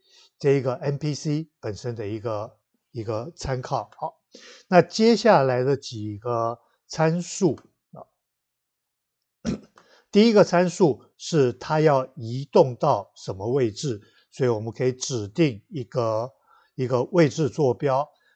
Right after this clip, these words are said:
那A I move to 就会把这一个角色移动到那个位置。好，那第二个参数是 target actor，好，就是指-，指定让这个角色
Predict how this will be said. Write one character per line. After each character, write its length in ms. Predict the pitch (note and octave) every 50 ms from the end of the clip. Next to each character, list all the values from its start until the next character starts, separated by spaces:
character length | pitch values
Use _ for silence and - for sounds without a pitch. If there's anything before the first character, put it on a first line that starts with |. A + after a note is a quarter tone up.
| _ -
那 260 | D3 D3 C3+ C3 - -
A 180 | - D#3 D#3 E3
I 180 | E3+ E3+ E3
move 280 | D#3 D3+ D#3+ E3 D#3 - - -
to 260 | - F3+ D3+ A#2 - -
就 120 | - C3+
会 320 | A#2 - C3 A2+ A2 G#2 _ _ _ _ _
把 300 | - C3+ A2+ G#2 G2+ G2+ - - _ _ _ _ _
这 140 | - D#3 C#3
一 140 | C#3 D3+ D3
个 420 | D3+ - C#3+ C3 A2 G#2 A#2 - _ _
角 320 | _ - - A#2+ G2+ F#2+ F#2
色 520 | - - - F3+ D#3+ B2 G2+ - _ _ _ _ _
移 240 | - C3+ G#2 A2+ C3
动 280 | - - F3 C#3 A#2+ G#2
到 340 | - C3 B2 G#2 G2+ _ -
那 180 | C3+ A#2 A#2+ A#2
个 120 | A#2 A2
位 200 | A2+ C3 B2 A2
置。 380 | G2 - - D3 A#2 G2 - _
好， 260 | - C3 - - _ _ - - - - - - _ _ _ _
那 140 | - C#3+ C3+
第 260 | - - - C4 B3+
二 100 | A3+ E3+
个 100 | C#3 C3
参 260 | - - D#3 D3 D3+
数 280 | D#3 - - E3 A#2+ G2
是 340 | - - D#3 C#3 B2+ A#2+ -
target 640 | - - F#3 F3+ F3+ F3 F3+ - E3 D3 C#3+ - _
actor， 540 | - D#3+ D3+ - - - - D3 B2 G2 - _ _ _ _ _ _ _ _ _
好， 160 | - C3 -
就 180 | _ - C#3 A#2+
是 140 | A2 C#3
指-， 440 | A#2 - - - B2 A2+ G#2+ G#2 G#2 _ _ _ _ _ _ _ _
指 240 | - - C#3 B2 A2+
定 340 | G2+ - G#3 E3 B2+ B2+ E3+ D#3
让 260 | F3+ E3 D3 C3 A#2
这 220 | - - F3+ F#3+
个 100 | F3+ E3+
角 260 | - - C3+ G2+ F#2
色 320 | F#2+ - - D3 C3 -